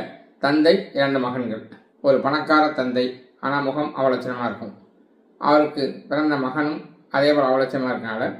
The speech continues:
தன்னை போல பையனை கஷ்டப்படக்கூடாது அப்படிங்கிறனால இவனை கொன்னுடு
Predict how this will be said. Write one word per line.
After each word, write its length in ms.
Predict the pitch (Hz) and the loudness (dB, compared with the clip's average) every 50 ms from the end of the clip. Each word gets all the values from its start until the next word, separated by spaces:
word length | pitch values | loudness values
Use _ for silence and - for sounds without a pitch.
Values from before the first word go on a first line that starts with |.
| - - _ _ _ _ _ _ _ _ _ _ - | -14 -20 _ _ _ _ _ _ _ _ _ _ -4
தன்னை 180 | 143 156 160 156 | 0 0 2 2
போல 180 | 147 156 156 165 | 2 2 2 2
பையனை 260 | 151 139 139 143 143 143 | 2 0 -2 -2 -2 -4
கஷ்டப்படக்கூடாது 640 | - 120 - 147 131 127 113 117 117 117 117 110 98 - - | -6 -6 -6 -4 -4 -4 -4 -4 -2 -2 -2 -2 -4 -6 -10
அப்படிங்கிறனால 500 | - - 127 139 135 123 110 107 110 135 190 196 - - - - _ _ _ _ - | -10 -4 -2 -2 0 0 -2 -2 -2 -2 -2 -2 -4 -10 -20 -20 _ _ _ _ -4
இவனை 220 | 143 147 139 131 | -2 0 0 0
கொன்னுடு 360 | - - 135 143 147 135 127 | -2 -2 -2 -2 0 0 -2